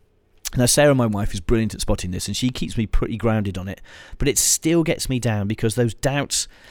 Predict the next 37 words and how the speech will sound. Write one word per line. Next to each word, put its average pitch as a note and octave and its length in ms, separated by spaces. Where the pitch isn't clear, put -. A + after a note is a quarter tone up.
enter A#2 440
my F#2+ 220
head. F#2 440
And, A#2 220
uh, - 100
there C3+ 120
was B2 120
one C#3+ 420
person A2 300
I G#2 60
was G2+ 80
talking G#2 300
to G2+ 420
about, G#2 540
um, F#2 420
averages. A2 460
This C3 160
is G#2+ 120
fairly D#3 420
early A2+ 260
on A2 100
in G#2 60
my F#2+ 140
career, G#2 460
and A#2+ 120
it - 80
illustrated A#2+ 480
the G#2+ 60
point - 320
really G2+ 220
neatly. A2 360
And G#2+ 480
she A#2 240
told D#3 280
me C#3+ 100
her G#2 140
numbers, F2+ 440